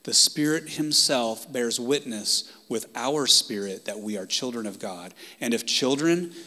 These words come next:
then you are an heir. And if you are an heir, heirs of God, you are a joint heir with Christ."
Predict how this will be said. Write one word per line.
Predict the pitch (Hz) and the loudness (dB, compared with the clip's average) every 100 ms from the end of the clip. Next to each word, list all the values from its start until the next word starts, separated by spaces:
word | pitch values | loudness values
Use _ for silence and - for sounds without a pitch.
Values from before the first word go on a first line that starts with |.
| - | -10
then | 131 120 | -6 0
you | 127 | 2
are | 120 110 | 4 2
an | 113 - | 0 -4
heir. | 143 135 101 90 98 120 - - | 0 2 2 0 -4 -8 -16 -8
And | 117 | -6
if | 113 | -2
you | 127 139 | 2 4
are | 127 123 | 4 2
an | 143 - | -2 0
heir, | 175 135 104 104 110 - - - _ _ _ - | 2 2 2 0 -4 -14 -20 -20 _ _ _ -2
heirs | 139 143 | 0 2
of | 160 147 | 0 -2
God, | 120 104 107 107 - | 0 0 0 -4 -6
you | 120 | -4
are | 110 | -2
a | 107 | -2
joint | 101 127 117 117 - | -4 -4 -4 -6 -8
heir | 120 110 101 92 | -6 -4 -6 -8
with | 110 - | -12 -12
Christ." | - 95 - - - | -14 -14 -8 -4 -4